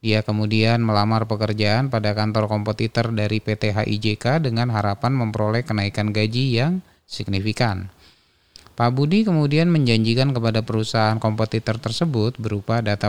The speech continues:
pelanggan dan seluruh intelektual properti yang dimiliki P T H I J K. Dan untuk melancarkan upaya ini, Pak Budi melakukan beberapa tahapan proses. Yang pertama, dia mengirimkan email dari akun email perusahaan miliknya kepada akun pribadinya.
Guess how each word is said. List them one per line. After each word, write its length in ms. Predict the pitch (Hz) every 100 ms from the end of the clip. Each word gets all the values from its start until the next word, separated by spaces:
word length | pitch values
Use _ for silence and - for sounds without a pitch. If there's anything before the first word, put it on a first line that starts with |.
| 101
pelanggan 560 | 98 98 95 101 143
dan 240 | 123 110 113
seluruh 480 | 107 107 131 170 175 - - - _ _
intelektual 640 | 113 107 107 - 117 127
properti 560 | 135 131 120 117 120 120
yang 160 | 113 107
dimiliki 640 | 101 101 104 - 117 123 120
P 80 | 104
T 240 | - 110
H 80 | 107
I 160 | 107
J 60 | 107 135
K. 80 | 127 95 92 - _ _ _ _ _ _ _ _
Dan 240 | 110 110
untuk 240 | 110 151 151
melancarkan 560 | 123 113 127 160 170 131
upaya 320 | 117 107 101
ini, 320 | 143 123 110
Pak 240 | 139 113 101
Budi 320 | 107 110 127
melakukan 720 | 113 101 104 101 - 113 123
beberapa 480 | 110 101 98 98 104
tahapan 560 | 104 95 95 101 98 95
proses. 800 | 107 104 110 95 87 - - -
Yang 160 | 107 95
pertama, 800 | 95 95 101 101 113 120 110 104 - - _ _ _ _ _ _
dia 160 | 123 135
mengirimkan 560 | 151 147 139 139 139
email 400 | 143 123 120 127
dari 160 | 120 120
akun 320 | 117 - 117
email 320 | 110 110 110
perusahaan 400 | - 110 110 107
miliknya 640 | 107 104 101 113 123 139 135
kepada 480 | 110 107 104 107
akun 240 | 98 117 110
pribadinya. 800 | 104 101 98 104 101 95 95